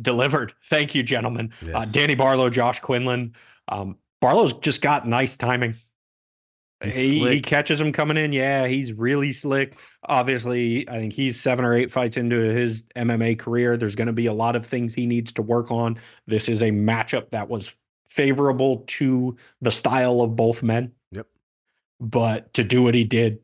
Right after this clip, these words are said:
Speaker 1: I mean, just brutalized him round three.
Speaker 2: And, and here's the thing, Quinlan did so good. The first two
Speaker 1: Mm-hmm.
Speaker 2: rounds are so good. Now,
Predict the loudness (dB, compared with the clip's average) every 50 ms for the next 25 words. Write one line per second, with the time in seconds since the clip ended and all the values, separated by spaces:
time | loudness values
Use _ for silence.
0 | -8 -6 -6 -4 -4 -4 -2 0 0 2 0 0 -4 -8 _ -20 -20 _ _ _
1 | _ _ 0 0 2 2 0 -2 -4 -2 2 2 4 4 2 2 0 -2 -2 -4
2 | -6 -8 -6 -6 -6 -8 -6 -8 -8 -10 -10 -16 _ _ -6 -4 -2 -2 -2 -2
3 | -2 0 0 2 2 2 2 0 -2 -4 -2 -4 -4 -4 -6 -4 -4 -2 -2 -2
4 | -4 -4 -4 -6 -8 -8 -10 -8 -6 -6 -4 -4 -6 -4 -4 -4 -4 -4 -4 -6
5 | -10 -10 -6 -4 -4 -4 -4 -4 -4 -2 0 2 2 0 0 -4 -6 -8 -10 -8
6 | -8 -8 -8 -6 -6 -6 -4 -4 -4 -4 -6 -8